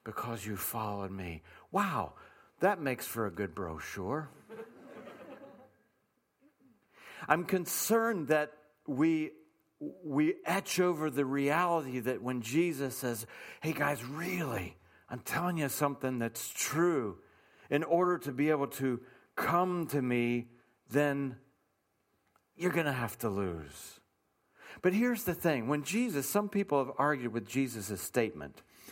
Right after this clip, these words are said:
When, when he says, "Look, unless a kernel of wheat, unless a seed of wheat falls to the ground and dies, it can't produce life." Because actually, a seed, when it falls to the ground, has an embryo of life still left in it.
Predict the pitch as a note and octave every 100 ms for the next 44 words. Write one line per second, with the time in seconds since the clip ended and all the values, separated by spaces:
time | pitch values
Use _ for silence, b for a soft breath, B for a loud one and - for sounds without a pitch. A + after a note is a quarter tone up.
0 | B B B C#3+ D3+ B2+ C3 C#3 C3+ B2+
1 | D3 C3+ C3 C#3+ C#3 B2 C#3 E3 C#3 B2
2 | - D3+ D3 C#3 A2+ G2+ - C3+ A2 A#2
3 | C#3 A#2+ - - C#3 A#2 G2+ B2+ A2+ -
4 | B2+ B2+ B2 A#2 G#2 G#2 A2 G#2+ G2 F#2+
5 | A2+ A#2 G#2+ - B B B B2 - C3+
6 | A#2+ G2+ - A#2+ G#2 G2 F#2+ A#2+ C3 A#2
7 | E2+ - - _ B B B B D#3 F3+
8 | F3+ - G#3+ A3+ - D3 C3 C#3 - B2+
9 | - - G#3 A3 C#3 B2 A#2+ - - C3
10 | C#3 C3+ - - F3 E3+ E3 - C#3+ B2+
11 | A#2 B2 C#3+ D3 B2 A2 G2+ B B B
12 | B B - E3 D3+ D#3 - G#3 A3+ A#3
13 | G#3 G#3 F#3+ F3 E3+ - C3+ B2+ C#3+ D#3
14 | D3+ - - - - F3+ E3 D#3 D3+ -
15 | C#3+ D3+ G2+ E2+ -